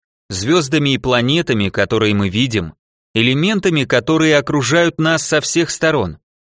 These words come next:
каждой травинкой и каждой формой жизни. Наука рекламирует этот секрет в биологии.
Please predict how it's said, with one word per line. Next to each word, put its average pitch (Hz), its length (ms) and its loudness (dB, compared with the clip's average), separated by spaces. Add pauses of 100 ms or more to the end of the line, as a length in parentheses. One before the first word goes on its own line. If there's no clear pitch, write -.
(140)
каждой 147 360 2
травинкой 165 640 0
и 139 180 -2
каждой 135 480 0
формой 120 400 0
жизни. 98 580 -4 (760)
Наука 175 460 0
рекламирует 165 680 2
этот 165 240 0
секрет 160 420 -2
в 123 80 -10
биологии. 131 680 0